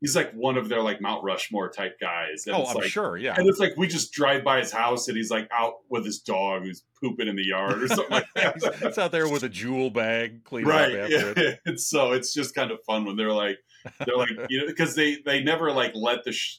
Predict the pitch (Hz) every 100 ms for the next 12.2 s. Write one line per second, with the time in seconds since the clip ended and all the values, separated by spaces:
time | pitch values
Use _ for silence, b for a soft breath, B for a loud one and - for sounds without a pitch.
0 | _ 180 226 330 - 156 131 117 - _
1 | 160 135 117 127 113 110 127 127 - 117
2 | 117 110 113 107 95 - 110 107 90 107
3 | 98 151 147 135 - 127 120 107 98 _
4 | _ _ 226 - 190 247 156 139 151 131
5 | 110 113 98 - _ - 110 104 123 117
6 | 110 117 127 220 214 214 214 196 220 220
7 | 220 220 214 202 131 120 107 143 175 -
8 | 165 - 151 160 160 151 214 123 113 113
9 | - 131 120 104 190 - 175 - 170 190
10 | 180 190 196 - 202 165 - - - -
11 | 190 156 - 190 - - 151 - 107 98
12 | 101 110